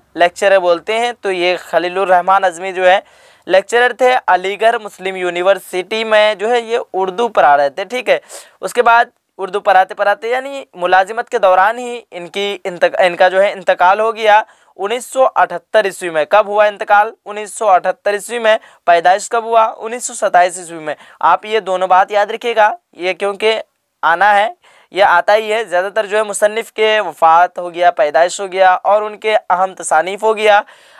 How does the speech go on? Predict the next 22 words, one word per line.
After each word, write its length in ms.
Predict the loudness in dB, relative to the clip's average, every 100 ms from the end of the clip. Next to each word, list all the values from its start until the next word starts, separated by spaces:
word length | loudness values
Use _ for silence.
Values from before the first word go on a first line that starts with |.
| -2
अब 160 | -2 0
देखिए 360 | -4 -4 -6
इनके 200 | -4 0
अहम 220 | 0 0
तसानीफ़ 440 | -4 -2 -2 -2 -10
की 120 | 0
बात 260 | 2 2 0
करें, 160 | -6
उनके 200 | -4 -6
तीन 400 | -8 -8 -10 -8
शेरी 360 | -6 -2 -2 2
मजमूए 400 | 0 0 -2 -2
शाये 280 | 2 2 2
हुए 260 | 0 -4
हैं। 160 | -4 -8 -14 -14 -6
उनके 300 | -4 0 -2
कितने 280 | 0 0
मज-, 380 | 0 -2 0 2
अ, 380 | 4 6 6 4
मजमूए 460 | 2 -4 -4 -6 -6
जो, 120 | -8
यानी 440 | -2 0 0 -4